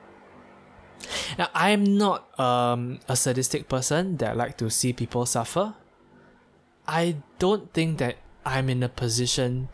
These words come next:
to make this decision. I don't think that it is my right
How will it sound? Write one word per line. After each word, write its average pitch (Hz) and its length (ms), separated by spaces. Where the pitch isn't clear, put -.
to 104 500
make 123 240
this 120 220
decision. 104 640
I 117 120
don't 156 200
think 143 260
that - 280
it 131 100
is 127 280
my 113 680
right 113 560